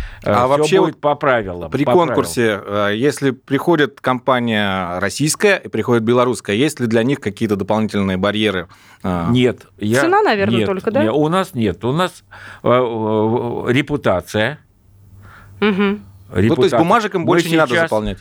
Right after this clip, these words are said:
Speaker 1: Да, дополнительных не надо, не надо, но вот моя позиция,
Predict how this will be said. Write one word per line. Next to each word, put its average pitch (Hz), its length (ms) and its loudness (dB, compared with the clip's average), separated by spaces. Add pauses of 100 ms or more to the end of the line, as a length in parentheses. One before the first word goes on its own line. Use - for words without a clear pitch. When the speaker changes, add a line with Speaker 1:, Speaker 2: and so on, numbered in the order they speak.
(100)
Speaker 1:
Да, 104 380 0
дополнительных 139 680 -2
не 139 140 -2
надо, 160 460 -2
не 127 200 0
надо, 170 340 -2
но 139 220 0
вот 143 300 -2 (260)
моя 165 320 2
позиция, 123 920 -4